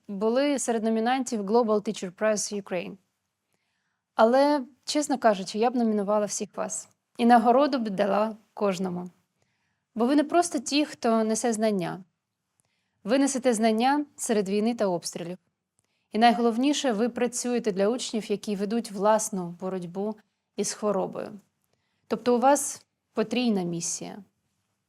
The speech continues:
Тому я пишаюся тим, що маю честь патронувати школи супергероїв. І для фундації Олени Зеленської за честь цей проєкт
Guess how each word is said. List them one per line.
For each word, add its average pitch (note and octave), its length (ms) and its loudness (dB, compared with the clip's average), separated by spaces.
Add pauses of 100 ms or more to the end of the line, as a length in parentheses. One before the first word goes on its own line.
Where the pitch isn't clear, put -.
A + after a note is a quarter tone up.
(600)
Тому B3+ 220 2
я C#4+ 140 2
пишаюся C#4 460 0
тим, D#4 280 0
що A3+ 400 -2
маю A3+ 260 2
честь C#4 720 -4
патронувати A3+ 920 2 (340)
школи G3 380 -4
супергероїв. E3+ 680 -8 (720)
І A3 80 0
для A#3 100 6
фундації A#3+ 520 4
Олени A#3+ 220 2
Зеленської A#3+ 580 0
за A3+ 140 0
честь - 540 -2
цей A3 180 2
проєкт A3 540 0